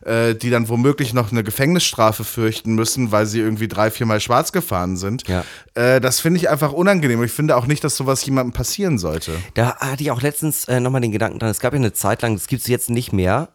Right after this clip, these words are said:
Speaker 2: ähm, äh, das, äh, Gleisticket, dass man nur am Gleis steht
Speaker 1: Doch, das
Speaker 2: für
Speaker 1: gibt's immer noch.
Speaker 2: Das gibt es immer noch?
Speaker 1: Das gibt es immer noch.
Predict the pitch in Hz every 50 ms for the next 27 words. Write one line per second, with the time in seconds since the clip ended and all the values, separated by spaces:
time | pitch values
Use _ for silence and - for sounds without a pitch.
0 | _ _ - 98 101 101 101 101 101 101 98 - 95 98 95 95 90 - 92 85
1 | - - - - 87 92 87 82 82 80 76 - _ _ _ _ _ _ _ -
2 | 98 98 92 156 214 233 - - - - - 113 - - 85 78 - - - _
3 | _ _ _ _ _ _ _ - 110 - - 117 113 127 151 - 127 110 90 110
4 | 104 135 202 214 - - - 165 190 - - 117 113 160 175 170 - 175 165 107
5 | 78 69 - - - 107 107 - 147 - - 151 - - - - 196 220 226 185
6 | 135 104 98 110 139 - - 107 - - 135 139 135 - 127 135 135 104 82 78